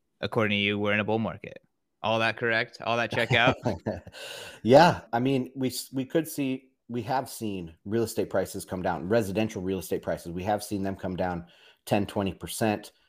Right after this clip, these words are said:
Speaker 2: in a lot of places in the country. It could come down another ten, twenty percent. But overall, I think if you look five years out, real estate's gonna be a lot higher than it is right now. So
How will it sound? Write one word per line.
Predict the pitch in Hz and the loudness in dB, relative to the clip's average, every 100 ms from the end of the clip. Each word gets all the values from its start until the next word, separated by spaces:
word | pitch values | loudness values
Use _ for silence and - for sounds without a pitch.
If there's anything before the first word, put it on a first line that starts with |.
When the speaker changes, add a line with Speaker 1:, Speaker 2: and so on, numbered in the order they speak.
| _ | _
Speaker 2:
in | 98 | -6
a | 95 | 0
lot | 95 90 | 2 2
of | - | 0
places | 95 87 87 80 - | -4 -4 -10 -10 -8
in | 87 | -8
the | |
country. | 85 107 104 104 101 - - _ | -4 -4 -2 -4 -4 -10 -20 _
It | 95 107 | -2 0
could | 139 110 | 2 4
come | 113 101 | 4 4
down | 101 101 | 2 2
another | 98 98 98 | 0 0 -2
ten, | - 101 98 92 | -2 -2 -2 -4
twenty | 104 98 | -6 -4
percent. | 95 92 101 95 87 | -6 -6 -4 -4 2
But | 110 98 - _ _ - | 4 4 0 _ _ -2
overall, | 117 104 101 110 104 | 0 2 6 6 6
I | 92 | 4
think | - 101 95 | 0 -6 -6
if | 90 | -8
you | 101 | -4
look | 101 95 - - - | -4 -4 -10 -8 2
five | 104 98 | 4 4
years | 92 87 | -2 0
out, | 98 90 - - _ - | 2 2 0 -8 _ -6
real | 98 110 | -2 -2
estate's | - 95 87 | -2 -6 -4
gonna | 98 | -6
be | 90 | -4
a | 85 | -2
lot | 80 | -4
higher | - 87 76 69 _ - | -4 -4 -4 -8 _ -10
than | 85 | -8
it | 78 | -6
is | 80 73 | -8 -8
right | 71 | -10
now. | 65 62 - | -10 -12 -14
So | - 76 69 | -14 -10 -10